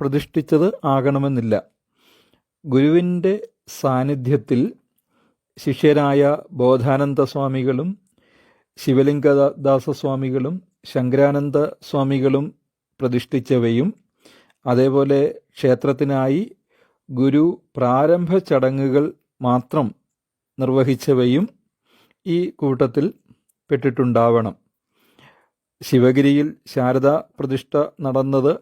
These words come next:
ആയിരത്തി തൊള്ളായിരത്തി പന്ത്രണ്ടിലാണ്. അന്ന് തന്നെ ഗുരു, ആ സമയത്ത് തന്നെ ഗുരു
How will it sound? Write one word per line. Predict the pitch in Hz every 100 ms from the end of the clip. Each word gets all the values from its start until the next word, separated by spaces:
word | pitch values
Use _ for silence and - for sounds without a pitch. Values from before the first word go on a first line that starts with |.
| 139
ആയിരത്തി | 131 135 135
തൊള്ളായിരത്തി | 143 135 131 135 135 131
പന്ത്രണ്ടിലാണ്. | 143 - 123 127 135 135 127 98 92 _ _ _ _ _ _ _ _ _
അന്ന് | 127 123 151 196
തന്നെ | 151 113 123 202 _ _ _ _ _ _ -
ഗുരു, | 131 139 165 -
ആ | 127 180
സമയത്ത് | 170 147 135 135 135
തന്നെ | 113 107 196 - _ -
ഗുരു | 117 123 127 214